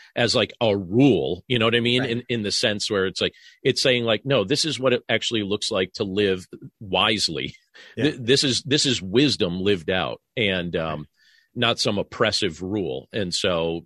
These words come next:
Speaker 1: you know, there's a totally different perspective. I think most people think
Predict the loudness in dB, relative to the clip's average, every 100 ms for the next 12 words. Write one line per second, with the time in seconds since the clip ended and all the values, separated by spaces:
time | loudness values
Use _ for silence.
0 | _ -6 -4 -4 -4 -4 0 2 0 -2
1 | -4 -4 -8 -6 -2 -2 0 0 2 2
2 | 2 0 -4 -2 -4